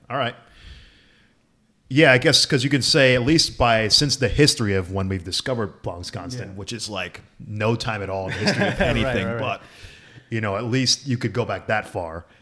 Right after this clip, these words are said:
Speaker 1: Um,
Speaker 2: Yeah.
Speaker 1: I'm trying to think maybe better yet would be something else that maybe was more recent of a discovery or mo-, more older of a discovery in physics.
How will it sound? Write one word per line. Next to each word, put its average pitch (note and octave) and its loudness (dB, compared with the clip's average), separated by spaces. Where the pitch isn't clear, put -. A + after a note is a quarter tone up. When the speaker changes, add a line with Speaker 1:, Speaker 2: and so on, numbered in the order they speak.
Speaker 1:
Um, F2+ -6
Speaker 2:
Yeah. G#2 -10
Speaker 1:
I'm A#2+ -6
trying G#2+ -4
to G2+ -8
think A2 -8
maybe G#2+ -6
better - -6
yet G2+ -8
would G2 -14
be G2+ -10
something G2 -8
else F#2 -6
that F#2+ -10
maybe G2 -8
was F2+ -12
more G2+ -4
recent A#2 -4
of A2 -10
a A2 -14
discovery A#2+ -6
or A#2+ -2
mo-, A2+ -4
more A#2 -4
older A2 -2
of A2 -6
a A2+ -6
discovery B2 -4
in B2 -6
physics. C3 -8